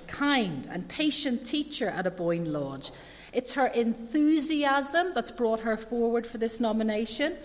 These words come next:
as she always ensures her students enjoy themselves while they're learning.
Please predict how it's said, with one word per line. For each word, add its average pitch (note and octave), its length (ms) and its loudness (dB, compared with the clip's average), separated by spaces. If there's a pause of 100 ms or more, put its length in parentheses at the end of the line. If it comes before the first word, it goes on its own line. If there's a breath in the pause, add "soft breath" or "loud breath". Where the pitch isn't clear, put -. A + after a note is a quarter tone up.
(280 loud breath)
as B3 140 2
she C4 180 0
always D4+ 300 2
ensures C#4 560 2
her C4 140 2
students B3+ 500 0
enjoy B3 520 2
themselves G3 680 0
while G3+ 240 2
they're G3 160 2
learning. G3 580 2